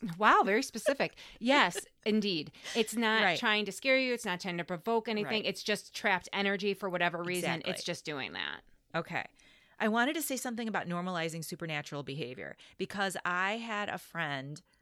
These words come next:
Speaker 2: or have a friend whose uncle passed away.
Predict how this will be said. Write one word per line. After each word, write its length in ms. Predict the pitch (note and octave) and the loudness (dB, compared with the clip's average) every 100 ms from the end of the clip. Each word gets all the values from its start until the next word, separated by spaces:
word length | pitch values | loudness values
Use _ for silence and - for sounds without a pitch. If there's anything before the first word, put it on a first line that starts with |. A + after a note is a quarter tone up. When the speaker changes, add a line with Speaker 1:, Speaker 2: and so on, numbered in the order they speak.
| - | -8
Speaker 2:
or 100 | D#3+ | -6
have 240 | E3+ F3 | -2 -4
a 40 | D3+ | -4
friend 420 | - C#3 C#3+ - - - _ | -6 -6 -6 -8 -16 -20 _
whose 300 | - G#3 F#3 - | -6 -4 -4 -4
uncle 260 | F3+ F3+ F#3+ | -4 -2 -4
passed 340 | F3+ D3+ - | -4 -4 -4
away. 340 | D3 B2+ - | -4 -4 -4